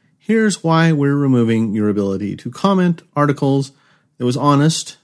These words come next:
not made of corporate speak, and less patronizing than, "We're removing the comment section because we value your speech so much and want to promote great conversations."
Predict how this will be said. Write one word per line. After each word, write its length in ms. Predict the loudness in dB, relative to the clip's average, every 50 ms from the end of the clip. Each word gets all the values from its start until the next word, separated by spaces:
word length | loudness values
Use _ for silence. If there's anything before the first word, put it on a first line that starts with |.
| _ _ -6
not 260 | -2 -2 -2 0 -2
made 280 | -2 0 0 0 0 -2
of 160 | -4 -8 -8
corporate 480 | -4 -2 -2 0 0 0 -2 -2 -4 -6
speak, 480 | -6 -2 0 2 2 0 -2 -6 -18 _ _ _ _ _ _ _ _ -4
and 180 | 0 0 2
less 540 | 2 2 0 -2 -2 -6 -8 -10 -12 -16 -18 _ _ _
patronizing 880 | -4 -4 -4 -2 -2 -2 0 0 0 0 -2 -2 -2 -2 -4 -4 -4
than, 380 | -4 -2 -2 0 -2 -2 -4 -6 _ _ _ _ _ _ _ _ -2
"We're 120 | 0 2
removing 440 | 4 4 4 4 4 4 2 2 0
the 100 | 0 -2
comment 400 | -2 0 0 0 2 0 -2 -2
section 360 | -2 -4 -4 -4 -4 -4 -4
because 280 | -4 -4 -4 -4 -2 0
we 120 | 0 0
value 360 | 0 0 0 0 0 0 0
your 220 | 0 0 0 -2 -2
speech 400 | -4 -4 -2 -2 -2 -2 -4 -8
so 200 | -6 -4 -2 0
much 420 | 0 2 0 0 -2 -6 -12 -20 _ _ _ _ _ _ _ _ -2
and 120 | 0 0
want 200 | 2 2 0 -2
to 60 | -6 -8
promote 420 | -4 0 2 2 4 2 0 0
great 280 | 0 0 0 0 0 -2
conversations." 960 | -2 -2 0 0 0 0 0 2 2 0 0 -4 -10 -12 -14 -14 -14 -16